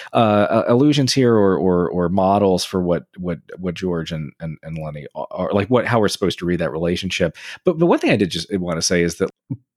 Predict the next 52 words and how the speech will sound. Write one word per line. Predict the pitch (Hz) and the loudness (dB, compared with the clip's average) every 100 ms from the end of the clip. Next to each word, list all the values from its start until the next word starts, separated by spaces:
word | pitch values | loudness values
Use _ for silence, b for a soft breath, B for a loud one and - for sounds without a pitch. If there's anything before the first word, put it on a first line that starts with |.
| 123 | 0
basically | 214 277 262 151 | 0 0 2 4
all | 113 | 4
of | 101 | 2
these | 87 | 0
characters | - 87 80 85 87 | 0 0 0 -4 -4
are, | |
like, | 73 71 | -4 -6
marginalized | 78 71 69 78 71 69 71 65 71 | -8 -8 -10 -8 -8 -8 -8 -8 -8
in | 71 | -8
some, | 76 67 | -6 -6
and, | 82 87 104 101 104 | -4 -2 0 0 2
and, | 104 107 | 0 2
and | 110 | 2
it | 101 | 2
does | 127 131 | 2 2
go | 104 98 | 2 0
back | 80 73 71 - | 0 -2 -6 -10
in | 80 80 | -10 -8
many | 76 73 | -8 -8
ways | 71 73 | -8 -8
to, | - | -10
I | 69 | -12
think, | 69 65 | -12 -14
po-, | - - | -14 -12
like, | 76 80 - | -10 -12 -10
extreme | - 92 71 73 | -10 -8 -8 -8
poverty. | 76 80 101 101 110 110 B B | -4 0 2 4 2 0 B B
But | 117 117 110 - | -2 2 2 2
I | 113 | 0
think | - 214 254 | 0 0 2
that | 156 104 | 0 2
there | 98 90 - | 2 2 2
is, | 92 92 | 0 2
are | 90 85 | 0 2
also, | 85 82 - 85 | 2 2 0 0
like, | 76 - | 0 -2
sort | 85 78 | -4 -2
of | 76 | -4
important | 78 - 78 67 73 | -6 -6 -6 -6 -8
differences | 78 73 78 69 65 - | -8 -8 -6 -4 -4 -6
to | 71 | -8
register | 69 69 - - 67 | -8 -8 -8 -8 -10
there, | 62 53 | -10 -10
right? | 62 69 | -8 -8
Like, | - 80 | -8 -4
so, | - 87 - | 0 0 0
I | |
mean, | 90 170 B B - | 0 -2 B B -6
Candy, | - 131 135 110 98 85 | 0 2 2 2 2 4
like, | 87 85 | 2 0
yes, | 87 69 - | 0 0 0
he's, | 80 | 0